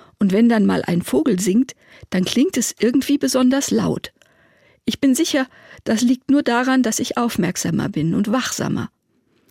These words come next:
Die Stille wirkt auf mich jedenfalls beruhigend.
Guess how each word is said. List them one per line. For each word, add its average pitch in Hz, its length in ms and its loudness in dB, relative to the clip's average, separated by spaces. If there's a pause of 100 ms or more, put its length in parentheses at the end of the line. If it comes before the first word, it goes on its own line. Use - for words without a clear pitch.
(340)
Die 202 80 -2
Stille 254 400 2
wirkt 214 200 0
auf 202 160 -2
mich 208 200 0
jedenfalls 269 480 0
beruhigend. 175 640 -2